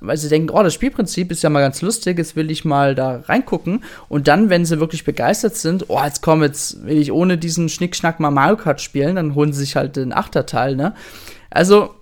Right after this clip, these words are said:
ich denk mal, da ist so eine gewisse Strategie da und ich denke mal, das Spiel soll auch ein bisschen Werbung machen dann für den nächsten Teil von Mario Kart.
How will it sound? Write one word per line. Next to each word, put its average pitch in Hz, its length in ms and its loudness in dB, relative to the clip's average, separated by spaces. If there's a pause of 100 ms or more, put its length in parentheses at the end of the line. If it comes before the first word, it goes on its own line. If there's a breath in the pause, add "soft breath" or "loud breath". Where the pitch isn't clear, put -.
(460)
ich - 200 -6
denk 208 180 4
mal, 262 160 6
da 208 300 8
ist - 240 0
so 214 100 2
eine 202 260 -2
gewisse - 280 0
Strategie 190 500 0
da 175 160 4
und 170 100 -2
ich - 120 -6
denke 208 180 2
mal, 196 220 2
das 175 100 -4
Spiel 185 200 -6
soll 175 140 2
auch 156 120 2
ein 156 100 0
bisschen 180 320 0
Werbung 175 320 4
machen 165 280 2
dann 151 100 0
für 160 140 -2
den 156 100 2
nächsten 165 320 -4
Teil 123 180 -4
von 123 160 -6
Mario 123 240 -4
Kart. - 380 -10